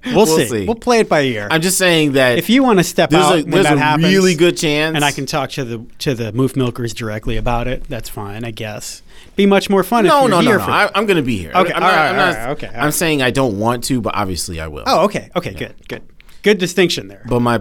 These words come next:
Speaker 2: my point is
Speaker 1: I don't
Speaker 2: that
Speaker 1: wanna.
Speaker 2: even if I have the title,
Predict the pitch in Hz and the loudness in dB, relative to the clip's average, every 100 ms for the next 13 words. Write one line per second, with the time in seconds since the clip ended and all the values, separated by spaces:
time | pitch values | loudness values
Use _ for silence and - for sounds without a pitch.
0 | - 123 117 107 147 143 131 117 170 175 | -4 -4 -4 -2 0 0 0 0 0 0
1 | 156 226 214 120 165 165 160 135 123 113 | 0 0 0 -2 -2 -2 0 -2 -2 -4
2 | 123 117 104 92 101 87 82 80 80 | -2 -2 -2 -6 -6 -8 -8 -10 -12